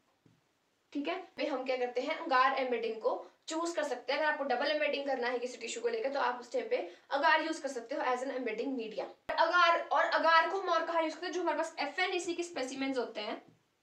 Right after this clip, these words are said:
ठीक है, और जो हमारे पास, अ, जो मैं आपको बताया था, small bits, अ, tissue bits जो आते हैं, ठीक है,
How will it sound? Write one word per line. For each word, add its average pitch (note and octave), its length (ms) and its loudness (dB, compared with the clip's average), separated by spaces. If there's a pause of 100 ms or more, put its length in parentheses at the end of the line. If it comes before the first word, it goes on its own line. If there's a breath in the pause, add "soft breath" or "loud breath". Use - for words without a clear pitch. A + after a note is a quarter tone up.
(120)
ठीक C#4+ 200 -4
है, G#4+ 220 -6 (220)
और D#4 180 6
जो G#4 80 -2
हमारे F4 180 2
पास, E4+ 400 2
अ, C#4+ 140 4
जो D#4+ 180 2
मैं E4 120 4
आपको E4 200 0
बताया D4+ 160 0
था, E4+ 60 2
small E4 400 2
bits, D4 440 2
अ, C4+ 140 2
tissue D#4 280 -4
bits D4+ 360 0
जो D4 100 0
आते A3 220 0
हैं, A3+ 80 -6
ठीक C4+ 140 -4
है, - 180 -2